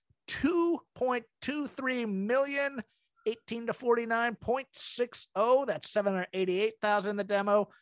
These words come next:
Rampage from last week, six hundred even, eighteen to forty-nine, point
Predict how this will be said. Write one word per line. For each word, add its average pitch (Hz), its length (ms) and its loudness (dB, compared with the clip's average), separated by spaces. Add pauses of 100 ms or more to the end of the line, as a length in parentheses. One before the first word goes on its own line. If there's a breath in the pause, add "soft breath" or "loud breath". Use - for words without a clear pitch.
(140)
Rampage 208 760 2
from 180 180 -2
last 180 260 -2
week, 160 160 -8
six - 300 -10
hundred 233 420 -4 (120)
even, 208 500 -4 (360)
eighteen 208 360 -4
to 190 60 -4
forty-nine, 202 560 0
point 208 260 -4